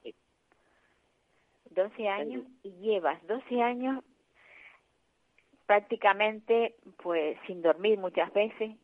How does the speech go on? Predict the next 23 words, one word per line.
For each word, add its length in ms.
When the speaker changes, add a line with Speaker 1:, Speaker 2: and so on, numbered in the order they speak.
Speaker 2:
pensando 580
que 160
le 80
va 120
a 40
dar 120
una 180
crisis 360
cuando 280
tú 160
duermes, 640
Speaker 1:
Sí. 200
Speaker 2:
eh, 760
teniendo 420
unos 220
abiertos 380
y 20
otros 220
cerrados, 440
como 160
se 160
suele 220
decir. 420